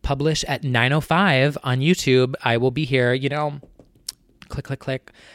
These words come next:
Basically, Snooki being like, "Oh my God, this is gonna be so bad, but oh my God, this is gonna be so good." And, um, thank you guys again for your support,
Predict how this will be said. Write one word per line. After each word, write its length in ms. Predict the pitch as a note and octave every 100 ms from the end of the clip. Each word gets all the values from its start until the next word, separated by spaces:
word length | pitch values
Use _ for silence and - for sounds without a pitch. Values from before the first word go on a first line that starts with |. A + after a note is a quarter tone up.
| - _
Basically, 300 | A#2+ - B2+
Snooki 460 | - - - G3+ F3+
being 160 | E3+
like, 160 | C#3+ B2
"Oh 40 | B2+
my 80 | A#2+
God, 120 | A#2
this 80 | -
is 40 |
gonna 120 | A#2
be 60 | G#2+
so 240 | - C#3+
bad, 340 | B2+ D#3+ D#3 A#2+
but 200 | B2 - - - -
oh 60 | B2+
my 100 | A#2
God, 160 | A2+
this 80 | A2
is 60 | -
gonna 160 | A#2+
be 80 | G#2
so 280 | - B2+ A#2
good." 460 | A2+ A2+ A2+ B2 C3 _ _ _ _ _ _
And, 320 | B2+ A#2+ A#2+
um, 760 | B2 A#2 A#2 A2+ A2 A2+ A#2 - _
thank 180 | C3 F3
you 60 |
guys 180 | D#3+ D#3
again 220 | C#3+ B2+
for 60 | B2
your 80 | C3+
support, 680 | D#3+ - B2+ A2 A#2 -